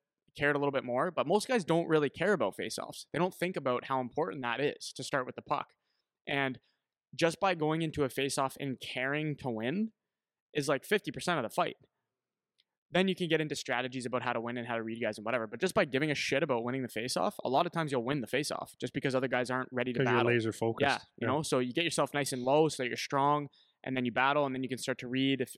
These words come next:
Speaker 1: a guy keeps beating you, what is he doing to beat me? You can start asking questions to defend the way that they're w-, winning the face-off. Anyways, it's all the game within the game stuff.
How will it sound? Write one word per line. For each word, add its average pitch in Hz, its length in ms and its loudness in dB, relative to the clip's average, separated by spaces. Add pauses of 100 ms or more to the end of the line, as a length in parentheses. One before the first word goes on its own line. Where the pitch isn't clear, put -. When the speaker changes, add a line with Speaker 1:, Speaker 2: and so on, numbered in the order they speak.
Speaker 1:
a 127 40 -8
guy 123 160 0
keeps 127 280 -8
beating 139 300 -4
you, 143 120 0
what 123 160 0
is 117 60 -6
he 123 80 -4
doing 120 200 0
to 113 60 0
beat 131 220 -2
me? 151 140 -2
You 139 120 0
can 110 100 -10
start 120 200 -4
asking 117 340 -4
questions 139 540 -4 (320)
to 135 60 -6
defend 131 420 -4
the 120 160 -2
way 123 160 -2
that 113 180 -6
they're 120 140 0
w-, 117 260 -4
winning 120 160 -4
the 113 80 -8
face-off. 127 360 -4
Anyways, 120 400 -4 (420)
it's - 80 -6
all 151 80 2
the 123 80 -2
game 131 180 -2
within 127 220 -4
the 120 80 -4
game 127 220 -2
stuff. 104 340 -6